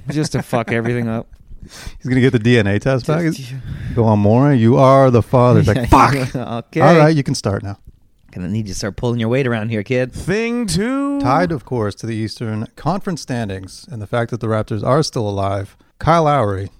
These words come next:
Speaker 2: A lot of talk about him being traded online this week. Not that that means anything, but, you know.
Speaker 1: Guess he just, he wasn't stellar, and because he's got goddamn turf toe or something.
Speaker 2: Turf toe, he for sure wasn't a hundred percent in
Speaker 1: No.
Speaker 2: that game he came back. Like, he did not look like himself.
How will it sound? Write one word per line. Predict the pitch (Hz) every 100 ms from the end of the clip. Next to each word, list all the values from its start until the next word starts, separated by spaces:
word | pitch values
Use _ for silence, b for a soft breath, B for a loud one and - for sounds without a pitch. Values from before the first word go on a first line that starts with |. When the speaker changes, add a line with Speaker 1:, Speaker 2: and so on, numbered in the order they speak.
| _ _ _ _ _ _ _ _
Speaker 2:
A |
lot | 123 151
of |
talk | 143 139 139
about | 135 123
him | 123
being | 117 104
traded | 120 110 107 101 _ _ _ _ _ _ _
online | 113 110 104 104
this | 101
week. | 120 107 - _ _ _ -
Not | 113
that | 104
that | 104
means | 110 110
anything, | 107 104 120 120
but, | 104 -
you | 135
know. | 101 - _ _ _ _ _ _ -
Speaker 1:
Guess | 156
he | - 98
just, | 101 - -
he | 110 113
wasn't | 110 95 80
stellar, | - 90 107 139 147
and | 113 107
because | - 123
he's | 113 101
got | 107 95 - -
goddamn | 101 98 101 92
turf | - 110 -
toe | 139 139
or | 143
something. | - 143 151
Speaker 2:
Turf | 175 170
toe, | 175 151
he | 151
for | 180
sure | 143 - 202
wasn't | 160 135 135
a |
hundred | 123 127
percent | 117 - 120 98 98 _ _
in | -
Speaker 1:
No. | 208 139
Speaker 2:
that | 107 - -
game | 123 110
he | 107
came | - 104
back. | 98 87 95
Like, | 104 101
he | 123
did | 117
not | 117 110 101
look | 101
like | 104 95 -
himself. | 92 101 92 87 _